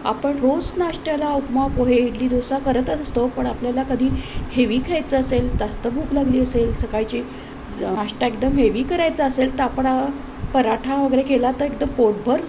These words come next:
होतो नाश्ता. तर आपण आलू पराठा, को-, मेथी पराठा, कोबी पराठा करतच असतो.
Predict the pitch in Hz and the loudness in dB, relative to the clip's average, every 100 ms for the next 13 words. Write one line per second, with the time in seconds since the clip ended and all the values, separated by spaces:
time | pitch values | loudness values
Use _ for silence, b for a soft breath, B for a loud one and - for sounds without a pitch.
0 | - 226 247 247 262 - B - 240 214 | -8 -2 -2 2 0 -2 B -8 -2 -2
1 | 208 - 247 269 B - 339 339 - - | -2 -4 -4 -4 B 0 2 4 0 0
2 | 269 254 208 208 247 262 254 240 247 214 | 0 2 0 0 0 2 2 0 0 0
3 | 190 202 233 247 262 254 247 240 240 190 | 0 -2 -2 -2 0 0 0 0 -2 -2
4 | 220 262 254 277 277 226 - 294 - - | -2 -2 0 -2 0 -2 -2 -4 -2 -2